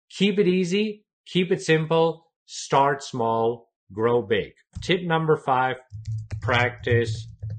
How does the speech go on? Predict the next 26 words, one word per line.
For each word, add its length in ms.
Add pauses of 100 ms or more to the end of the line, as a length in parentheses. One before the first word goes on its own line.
on 500
a 160
simulator. 880 (520)
And, 340
uh, 220
we 140
talked 360
about 340
this 580
in 100
another 320
show 460
about 420
how 260
to 120
practice 580
on 160
a 60
simulator. 720 (520)
You 240
have 640 (240)
to 120
do 320
it. 200 (460)
Here's 460
why. 340